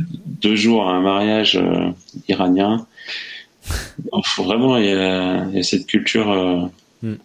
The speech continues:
Speaker 2: Alors ça, ça nous est arrivé aussi en
Speaker 1: partage,
Speaker 2: Birmanie
Speaker 1: hein.
Speaker 2: un matin avec ma femme. On, il était, je sais plus, quatre heures, il continuait à danser. Nous, on était à côté et on est sortis voir ce que c'était ce bordel.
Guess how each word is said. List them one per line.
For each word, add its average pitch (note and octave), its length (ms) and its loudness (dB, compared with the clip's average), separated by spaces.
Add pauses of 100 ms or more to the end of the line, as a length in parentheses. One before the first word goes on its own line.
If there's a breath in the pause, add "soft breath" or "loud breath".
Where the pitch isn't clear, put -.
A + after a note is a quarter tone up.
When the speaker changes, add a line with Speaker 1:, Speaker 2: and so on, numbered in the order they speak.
(300)
Speaker 2:
Alors G#3 100 -10
ça, F#3 120 -2
ça F#3 120 0
nous D#3+ 200 2
est D#3 40 4
arrivé C#3+ 300 2
aussi D3 280 0
en C3 80 0
Speaker 1:
partage, C#3 180 2 (200)
Speaker 2:
Birmanie A#2 160 2
Speaker 1:
hein. A2 60 0
Speaker 2:
un - 20 -2
matin B2 460 -2
avec A#2 200 -4
ma A#2+ 140 -2
femme. C#3 300 -2
On, A2+ 80 -2
il G#2+ 180 -2
était, A#2 320 -2
je - 60 -4
sais C3+ 120 -2
plus, C3 200 -6
quatre - 320 -2
heures, D#3 80 2
il C3+ 80 -2
continuait C3+ 440 0
à B2+ 80 2
danser. C3 420 0
Nous, D#3+ 80 2
on B2+ 140 0
était A#2+ 260 -2
à B2 60 0
côté C3 380 -2 (580 loud breath)
et A#2 80 -4
on A#2 140 -2
est A#2 80 0
sortis - 480 -4
voir B2+ 200 0
ce - 60 -10
que B2+ 80 -4
c'était A#2+ 320 -2
ce B2 60 -2
bordel. A#2 560 -2